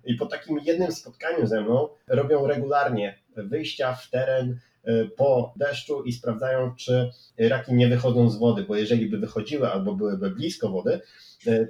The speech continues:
to już jest jakaś oznaka, że coś się tam dzieje, że na przykład populacja mocno, e, poszła do góry, czyli się rozwinęła, albo że mają gorsze warunki wody i na przykład się łatwiej je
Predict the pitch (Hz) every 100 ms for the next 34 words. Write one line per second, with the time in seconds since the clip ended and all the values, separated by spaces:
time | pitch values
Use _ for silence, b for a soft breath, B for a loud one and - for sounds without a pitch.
0 | - 196 170 165 151 151 143 - - 123
1 | 110 135 139 120 117 131 135 - - 131
2 | 123 123 110 123 107 104 104 - 113 113
3 | 107 120 110 - 110 113 - 110 107 b
4 | b b - 107 107 98 120 120 113 104
5 | 131 101 - 95 - 107 101 107 139 151
6 | 117 107 107 110 107 107 104 104 98 107
7 | 113 101 117 113 110 107 107 - 104 131
8 | 120 107 104 98 120 - - 98 95 101
9 | 98 95